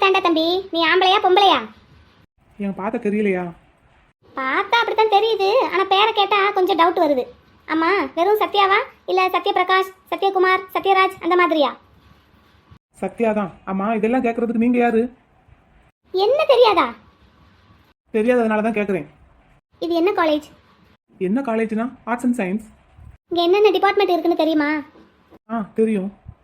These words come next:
Speaker 1: இங்க எத்தனை ஸ்டூடெண்ட்ஸ் படிக்கிறாங்கன்னு தெரியுமா?
Speaker 2: ஒரு அப்ராக்சிமேட்டா தெரியும்.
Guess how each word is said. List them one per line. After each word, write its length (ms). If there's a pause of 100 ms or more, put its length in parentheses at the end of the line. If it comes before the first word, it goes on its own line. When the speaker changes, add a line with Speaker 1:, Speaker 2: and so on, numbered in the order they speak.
(420)
Speaker 1:
இங்க 160
எத்தனை 240
ஸ்டூடெண்ட்ஸ் 380
படிக்கிறாங்கன்னு 440
தெரியுமா? 240 (840)
Speaker 2:
ஒரு 100 (100)
அப்ராக்சிமேட்டா 560 (140)
தெரியும். 300